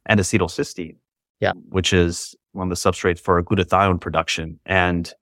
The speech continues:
Speaker 1: that will save their life. So, you know, these, these aren't just,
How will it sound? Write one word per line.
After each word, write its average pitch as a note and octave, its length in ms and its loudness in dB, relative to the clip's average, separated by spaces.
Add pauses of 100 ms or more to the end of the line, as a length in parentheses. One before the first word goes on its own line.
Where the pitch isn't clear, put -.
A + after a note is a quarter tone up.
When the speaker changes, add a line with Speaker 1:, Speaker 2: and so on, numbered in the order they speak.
(420)
Speaker 1:
that A2 260 0
will G#2+ 140 2
save A2+ 240 0
their F#2 140 2
life. G2+ 240 0 (200)
So, A2 280 2 (320)
you D#3 80 0
know, G#2 180 0
these, C#3 380 2 (260)
these D3+ 180 2
aren't B2 240 2
just, - 440 0